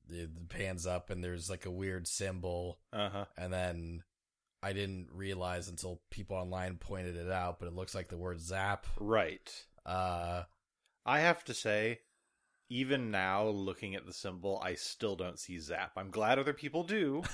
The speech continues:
Speaker 1: <laughs>
Speaker 2: That's very cool for them. I'm not one of those people.
Speaker 1: <laughs> I see Zap, but it's, it's,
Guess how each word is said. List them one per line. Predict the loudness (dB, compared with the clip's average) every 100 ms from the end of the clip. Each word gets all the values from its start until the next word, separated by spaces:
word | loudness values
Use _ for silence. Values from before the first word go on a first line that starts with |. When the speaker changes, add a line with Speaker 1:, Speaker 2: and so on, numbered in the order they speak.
| 0 0
Speaker 1:
<laughs> | _ _
Speaker 2:
That's | -4 0
very | 4 4 2
cool | -4 2 2
for | 0 -2
them. | 0 0 -2 -6
I'm | -4 -4
not | -2 -2 -2
one | -8
of | -6
those | -2 0
people. | 4 2 6 4 4 -8
Speaker 1:
<laughs> | -10 -6 0
I | 2
see | 2 0
Zap, | 2 4 4 2
but | -2 0 2
it's, | 2 2 0 0
it's, | -2 -2